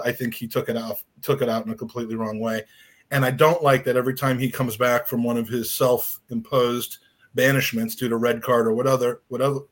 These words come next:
or otherwise, does one thing good and then starts clapping back at the fans. I feel like it's Granit versus the fans a lot. Now, I have to say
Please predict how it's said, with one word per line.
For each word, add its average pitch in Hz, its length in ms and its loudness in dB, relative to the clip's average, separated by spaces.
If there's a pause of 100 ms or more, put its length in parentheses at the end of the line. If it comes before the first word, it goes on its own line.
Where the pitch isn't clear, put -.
(260)
or 131 200 0
otherwise, 123 480 2 (580)
does 135 260 2
one 139 260 2
thing 139 180 0
good 131 260 2
and 120 100 -2
then 120 100 -2
starts 113 280 -4
clapping 117 460 -2
back 110 260 -4
at 110 60 -12
the 107 80 -12
fans. 107 280 -8
I 113 60 -4
feel 156 240 2
like 135 200 2
it's 120 120 -8
Granit 131 400 2
versus 117 420 -4
the 113 120 -8
fans 110 380 -10
a - 60 -16
lot. - 260 -12 (600)
Now, 123 440 2 (840)
I 127 80 0
have 147 280 4
to 151 80 -6
say 135 380 2